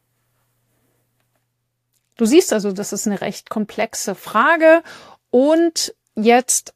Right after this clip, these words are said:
findet eben die Gästebegeisterungs-Gisela eine Antwort. „Wertschätzung für holländische Gäste zeigen,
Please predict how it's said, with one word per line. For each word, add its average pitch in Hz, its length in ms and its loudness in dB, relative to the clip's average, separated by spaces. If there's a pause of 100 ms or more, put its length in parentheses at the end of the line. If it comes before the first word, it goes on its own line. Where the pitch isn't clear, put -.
findet 247 600 2
eben 214 240 -2
die 196 100 -6
Gästebegeisterungs-Gisela 208 1400 -2
eine 202 300 -4
Antwort. 226 500 0
„Wertschätzung 240 580 0
für 220 180 -4
holländische 254 440 -2
Gäste - 360 -4
zeigen, 196 360 -2